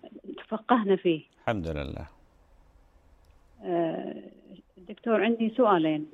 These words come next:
Speaker 2: إيه.
Speaker 1: آه، أول سؤال، آه، إحنا قاعدين بمنطقة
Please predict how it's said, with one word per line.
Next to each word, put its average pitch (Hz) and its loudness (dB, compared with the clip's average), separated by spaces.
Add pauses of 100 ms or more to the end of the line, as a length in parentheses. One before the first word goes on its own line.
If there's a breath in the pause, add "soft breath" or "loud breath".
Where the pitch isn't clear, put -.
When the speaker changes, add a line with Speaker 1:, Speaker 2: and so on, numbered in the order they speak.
(160)
Speaker 2:
إيه. 95 2 (500)
Speaker 1:
آه، 175 -4
أول 202 2
سؤال، 240 2 (340)
آه، 180 2 (300)
إحنا 202 4 (200)
قاعدين 208 4
بمنطقة 220 4